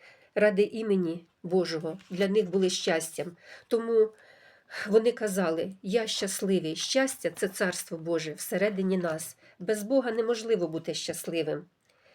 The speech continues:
Тому що Ісус — наше щастя. І у нас на серці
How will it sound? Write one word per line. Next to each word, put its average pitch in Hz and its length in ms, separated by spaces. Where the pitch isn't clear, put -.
Тому 294 160
що 294 180
Ісус — 285 360
наше 196 260
щастя. 185 640
І 269 100
у 285 60
нас 302 260
на 202 100
серці 180 580